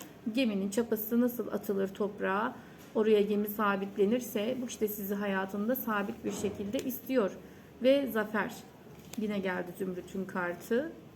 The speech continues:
E, Hesse. Arkadaşlar,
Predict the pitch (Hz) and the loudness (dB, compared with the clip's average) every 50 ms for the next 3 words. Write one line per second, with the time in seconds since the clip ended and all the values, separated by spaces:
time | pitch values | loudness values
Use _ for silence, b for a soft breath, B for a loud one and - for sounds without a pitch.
0 | - - 202 185 185 185 190 196 202 202 202 - - - - 196 214 269 330 B | -6 -2 0 0 0 0 0 0 0 0 -2 -6 -4 0 0 2 2 0 -4 B
1 | B B B B B B B B - 226 226 233 226 214 - 302 285 262 - - | B B B B B B B B 0 2 2 2 2 0 0 2 0 0 0 0
2 | 196 185 | 0 0